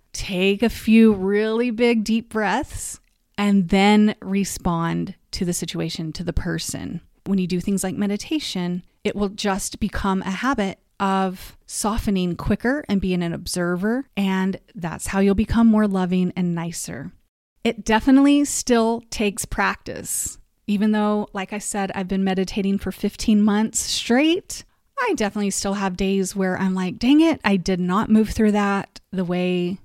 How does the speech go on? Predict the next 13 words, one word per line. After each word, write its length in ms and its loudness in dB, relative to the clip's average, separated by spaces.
I 140 0
would 200 -2
have 200 -6
liked," 640 -4
but 320 -2
there's 220 -2
always 480 -2
the 140 2
next 340 0
time 380 -4
to 120 -8
try 240 -6
again. 440 -6